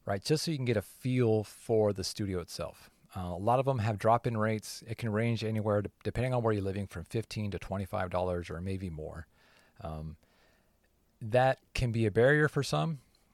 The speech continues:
And, you know, if it is, I would look maybe at a, at a local gym or Y M C A. You know, a lot of times they ha-, offer classes there at a, at a lot of lesser price.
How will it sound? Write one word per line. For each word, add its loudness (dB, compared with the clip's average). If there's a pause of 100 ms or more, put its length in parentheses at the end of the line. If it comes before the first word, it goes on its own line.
(160)
And, -6
you -8
know, -4
if -8
it -6
is, -2 (240)
I -8
would -4
look -2
maybe -2
at -6
a, -6 (840)
at -4
a -2
local -2
gym 0 (260)
or -4
Y 0
M -2
C -8
A. -2 (300)
You -8
know, -2
a -4
lot 0
of 2
times -2
they -2
ha-, -6 (100)
offer -8
classes -8
there 2
at 0
a, -4 (120)
at -10
a -6 (160)
lot -6
of -8
lesser -6
price. -4